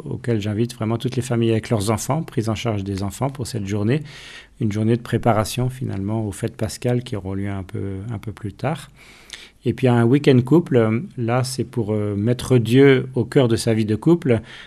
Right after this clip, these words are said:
un week-end réservé, euh, aux, aux couples qui, qui désirent approfondir leur union, leur sacrement du mariage.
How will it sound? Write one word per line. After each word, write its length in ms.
un 60
week-end 320
réservé, 640
euh, 300
aux, 560
aux 80
couples 360
qui, 420
qui 120
désirent 580
approfondir 840
leur 260
union, 360
leur 140
sacrement 460
du 80
mariage. 640